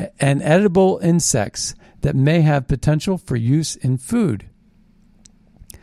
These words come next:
So Wiley, International Journal of Food Science and Technology, free to read paper of the month. Oh, wow, great.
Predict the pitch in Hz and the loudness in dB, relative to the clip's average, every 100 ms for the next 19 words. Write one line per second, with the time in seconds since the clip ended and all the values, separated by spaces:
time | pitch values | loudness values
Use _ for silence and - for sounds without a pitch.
0 | - - - - 175 165 170 196 208 147 | -20 -20 -14 0 2 4 2 2 2 2
1 | 135 147 285 175 202 196 180 165 180 160 | 2 0 0 4 4 4 2 2 0 -2
2 | 127 151 156 151 160 110 - 170 156 - | 0 2 4 2 -2 -4 0 0 0 0
3 | 151 143 143 - 113 123 - 147 185 180 | 0 2 0 -2 -2 -2 -2 0 2 0
4 | 113 113 98 - 190 214 185 143 156 165 | 0 -2 -4 -4 0 0 0 2 2 2
5 | 160 131 143 143 147 147 - 127 110 101 | 0 0 0 0 0 -2 -4 -4 -4 -2
6 | 101 - - - 147 175 131 98 107 147 | -4 -6 -12 -6 -2 0 -2 -2 -2 0
7 | 123 104 - - 143 131 120 | -2 -4 -8 -4 -4 -4 -6